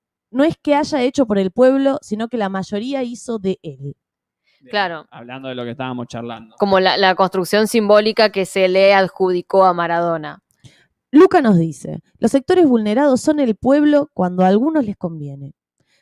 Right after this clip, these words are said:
Speaker 1: Si es para cumplir obligaciones, son un pueblo, pero cuando exigen derechos, pues no lo son". Ah, muy interesante
Speaker 3: La verdad que
Speaker 1: también.
Speaker 3: sí.
Speaker 2: Y, y esto se relaciona con el discurso político y el, y la decisión de haberlo de-, dejar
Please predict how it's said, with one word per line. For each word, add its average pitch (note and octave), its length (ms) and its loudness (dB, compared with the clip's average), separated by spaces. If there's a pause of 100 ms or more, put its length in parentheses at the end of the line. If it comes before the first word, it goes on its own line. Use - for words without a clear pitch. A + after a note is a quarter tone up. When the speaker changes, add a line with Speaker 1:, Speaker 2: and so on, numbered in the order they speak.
Speaker 1:
Si C4+ 100 -2
es C4 60 2
para B3 200 -2
cumplir G#3+ 300 -4
obligaciones, A#3+ 800 -2
son G#3 220 -4
un F3+ 100 -6
pueblo, C#3+ 400 -10 (200)
pero G3 160 2
cuando F#3 260 -2
exigen A3 420 -6
derechos, A3+ 580 -4
pues F3 180 -8
no E3+ 140 -4
lo D3+ 120 -4
son". C3+ 380 -16 (560)
Ah, G3 300 -4 (120)
muy B3+ 140 -2
interesante G#3+ 540 -2
Speaker 3:
La F3+ 100 0
verdad E3 240 -4
que D#3 140 -6
Speaker 1:
también. D3+ 40 -8
Speaker 3:
sí. E3 360 -14 (120)
Speaker 2:
Y, C#3 60 -6
y D3 40 -2
esto F#3 180 -4
se D#3 120 -2
relaciona C3 420 -6
con C3+ 140 -2
el B2 80 -6
discurso C3 680 0
político D3 540 -2
y A#2 80 0
el, A#2 200 -4
y A#2 260 -8
la A#2 100 -8
decisión A#2 440 -10
de C3+ 60 -8
haberlo B2+ 280 -4
de-, A2+ 600 -8 (220)
dejar C3 400 -6